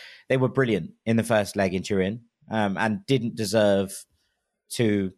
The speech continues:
come away not having won that tie, I didn't think. Uh, Juventus scored in the ninety-seventh minute with Federico Gatti, but mostly I, I thought Sevilla were very good value for that.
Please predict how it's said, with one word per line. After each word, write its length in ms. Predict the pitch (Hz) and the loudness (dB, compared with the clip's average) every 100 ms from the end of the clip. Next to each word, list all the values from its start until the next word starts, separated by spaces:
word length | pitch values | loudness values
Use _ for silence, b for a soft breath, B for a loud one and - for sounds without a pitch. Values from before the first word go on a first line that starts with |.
| - | -6
come 180 | 117 | -2
away 320 | 104 101 98 95 | 2 2 2 2
not 240 | 104 95 | 0 0
having 220 | 98 95 | -2 0
won 180 | 98 90 | 0 0
that 200 | 90 - | -2 -4
tie, 300 | 98 87 85 | 0 0 0
I 100 | 82 | -6
didn't 260 | 85 80 - | -10 -12 -8
think. 340 | 92 98 - | -4 -4 -6
Uh, 80 | 107 | -8
Juventus 340 | 92 98 107 92 | -4 -2 -2 -4
scored 200 | - 98 | -4 -2
in 40 | |
the 40 | 92 | 0
ninety-seventh 520 | 95 85 - 85 - | -2 -4 -6 -6 -6
minute 260 | 98 98 90 | -2 -2 -2
with 100 | 92 | -6
Federico 380 | 92 85 90 90 | -8 -6 -8 -8
Gatti, 560 | 80 113 107 - 104 95 B B B _ | -2 -2 -2 -4 -4 -4 B B B _
but 200 | 110 - - _ _ - | 0 0 -6 _ _ -2
mostly 580 | 127 143 135 - 107 95 | 2 4 2 0 2 2
I, 260 | - 104 - | 0 -2 -2
I 80 | |
thought 300 | 110 120 101 | -2 0 -2
Sevilla 240 | - 107 98 | 0 0 2
were 120 | 98 | 2
very 220 | 110 98 | 2 2
good 180 | 95 90 | 2 0
value 280 | 95 87 85 | 0 -2 -4
for 120 | 92 | -4
that. 220 | 90 85 | -2 -4